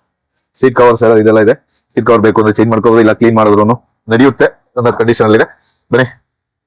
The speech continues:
ತೋರಿಸ್ತೀನಿ. ಹಾಗೇನೆ, ಆ, ಹಿಂದ್ಗಡೆ ಬಂದು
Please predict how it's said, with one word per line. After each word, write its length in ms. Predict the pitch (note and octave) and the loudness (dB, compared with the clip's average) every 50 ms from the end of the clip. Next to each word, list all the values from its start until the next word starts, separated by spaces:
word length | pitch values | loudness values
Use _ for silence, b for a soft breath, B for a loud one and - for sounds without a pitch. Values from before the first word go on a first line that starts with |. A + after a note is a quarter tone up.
| _ _ _ _ _ _ _ _ _ _ C3 C3+ _ _ B2 A2+ _ _ C#3+ _ _ _ _ _ _ _ _ _ _ C3+ B2+ _ - | _ _ _ _ _ _ _ _ _ _ _ _ _ _ _ _ _ _ _ _ _ _ _ _ _ _ _ _ _ -20 -12 _ -2
ತೋರಿಸ್ತೀನಿ. 400 | A#2+ A#2 A#2 A2+ - A2+ G#2+ B2+ - _ _ _ _ - | 0 0 0 -2 -2 -4 -6 -6 -8 _ _ _ _ -8
ಹಾಗೇನೆ, 260 | A#2 A#2+ B2 B2 A2+ - _ _ _ _ _ _ _ _ _ _ - A#2+ A2+ | -6 -4 -4 -4 -6 -8 _ _ _ _ _ _ _ _ _ _ -8 -4 -2
ಆ, 80 | A2+ A2 A2 G#2+ G#2+ G#2+ | 0 2 2 2 2 0
ಹಿಂದ್ಗಡೆ 240 | G#2+ G#2+ G#2+ G#2 G#2 | 0 0 -2 -2 -2
ಬಂದು 140 | G#2 G#2+ | -2 -4